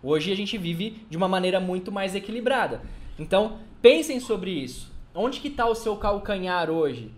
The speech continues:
Onde tá o seu grande X da questão? Você tem deixado sua saúde de lado, sua família de lado, é, o seu negócio de lado? Começa a refletir sobre isso e começa a tentar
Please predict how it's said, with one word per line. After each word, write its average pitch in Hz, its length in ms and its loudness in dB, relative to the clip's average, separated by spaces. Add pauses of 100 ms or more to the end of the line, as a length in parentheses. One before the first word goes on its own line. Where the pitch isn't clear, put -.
(120)
Onde 160 200 -10
tá 185 240 -2
o 196 80 -2
seu 190 180 -6
grande 185 580 -6 (220)
X 214 320 -2
da 202 100 2
questão? 185 520 -4
Você 151 120 -10
tem 175 220 -10
deixado 180 300 -6
sua 165 100 -10
saúde 143 340 -6
de 127 60 -10
lado, 156 320 -2
sua 156 160 -12
família 147 320 -8
de 127 120 -10
lado, 147 400 -2 (420)
é, 135 400 -2 (200)
o 147 80 -10
seu 190 240 2
negócio 196 500 6
de 156 120 -6
lado? 160 380 0 (360)
Começa 185 360 -4
a - 20 0
refletir 208 380 -4
sobre 202 300 -4
isso 180 320 -6
e - 20 -10
começa 190 400 -8
a - 20 -14
tentar 180 560 -6